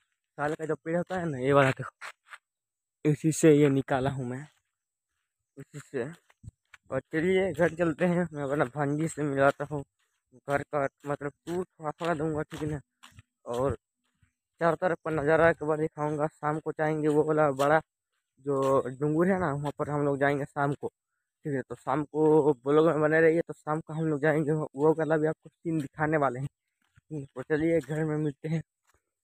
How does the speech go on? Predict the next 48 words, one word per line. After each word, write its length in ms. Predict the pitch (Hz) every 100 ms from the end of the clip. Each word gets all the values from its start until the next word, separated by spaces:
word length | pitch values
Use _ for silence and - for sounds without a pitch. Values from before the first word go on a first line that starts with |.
| _ _ -
अपना 220 | 165 175
भांजी 320 | 160 160 160
को 120 | 170
लेके 260 | 175 165 175
इधर 180 | 175 151
थोड़ा 360 | _ - 151
सा 140 | 156 151
घूमने 300 | 147 156 165
के 160 | -
लिए 120 | 165
आ 80 | 151
गया 180 | 147 147
हूँ। 120 | 156
देख 160 | 147 151
सकते 340 | _ _ 147
हैं, 80 | 143
थोड़ा 240 | - 139
थोड़ा 260 | 147 156 143
खेत 320 | - - 151 - 180
है 40 |
ना 120 | 165
वहाँ 160 | 147 151
पर, 100 | 151
देख 720 | 147 _ _ _ _ _ 147
सकते 300 | - 143 -
हैं, 60 | 147
ये 120 | 151 175
है, 80 | 165 _ _ _ _ _ -
ये 100 | 143
हमारा 200 | 139 135
भांजी 300 | 135 127 127
है, 80 | 127
देख 120 | 131
सकते 300 | - - 147
हैं, 60 | 135
वो 180 | 143 151
भी 140 | 156
है। 100 | 156 - _ _ _ _ - - _ _
ओ 260 | 190 214 214
देखो, 260 | 196 190 226
उधर 180 | 220
देखो, 240 | 240 254 247 262
ओए, 160 | 247 - _ _ _ _ _ _ _ 240
क्या 80 |
कर 160 | 247 254
रहे 100 | 214
हो 100 | 214
जी, 180 | 202